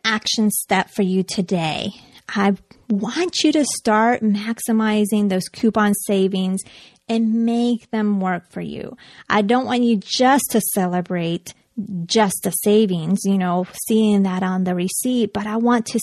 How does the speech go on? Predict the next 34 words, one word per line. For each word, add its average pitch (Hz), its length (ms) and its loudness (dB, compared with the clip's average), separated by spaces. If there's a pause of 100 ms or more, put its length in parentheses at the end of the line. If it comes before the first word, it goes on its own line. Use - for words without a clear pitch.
you 220 280 0
to - 140 -2
celebrate 208 680 0
what 226 220 0
you 247 140 -2
will 254 200 0
be 254 220 -2
doing 247 680 2
with 180 180 -2
the 175 80 -4
savings, - 600 -6
'cause 240 160 -2 (160)
that 349 280 2 (440)
really 254 440 2
is 208 160 -2
more 208 180 0
exciting 214 540 -2
when 202 160 2
you 196 160 2
put 233 400 0
that 254 160 2
money 202 260 2
to 208 120 -6
work 190 280 -2 (100)
and 226 300 2 (180)
seeing 220 540 0
what 196 180 -4
that 196 160 2
money 196 380 0
is 196 160 2
doing 180 260 0
for 427 220 2
you. - 140 0 (2000)
So 269 320 0